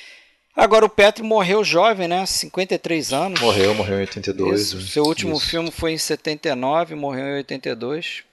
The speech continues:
Speaker 1: Morreu de câncer.
Speaker 2: Boa, Boas Notícias, um filme de setenta e nove com o Giancarlo Giannini e tal.
Speaker 1: Isso.
Speaker 2: Agora, ah, uma, alguns veem, eu acho até que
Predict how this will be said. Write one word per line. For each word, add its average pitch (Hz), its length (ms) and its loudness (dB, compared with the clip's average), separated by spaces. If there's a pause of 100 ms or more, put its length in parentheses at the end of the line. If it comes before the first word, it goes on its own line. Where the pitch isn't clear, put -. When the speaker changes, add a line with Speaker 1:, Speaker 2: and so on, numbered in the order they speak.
Speaker 1:
Morreu 139 220 0
de 156 100 -6
câncer. 165 460 0
Speaker 2:
Boa, 131 180 6
Boas 120 260 2
Notícias, 107 800 0
um 101 80 -10
filme 110 220 -6
de - 80 0
setenta - 340 -4
e 101 40 0
nove 101 260 -2
com 101 400 0
o 90 60 -6 (140)
Giancarlo 107 400 0
Giannini 98 500 -2
e - 20 -10
tal. - 200 -6 (220)
Speaker 1:
Isso. 113 240 -4
Speaker 2:
Agora, 127 460 2
ah, 117 960 2
uma, 123 540 2 (680)
alguns 131 500 2
veem, 120 800 0
eu 98 160 0
acho 135 200 2
até 131 180 2
que 101 400 -4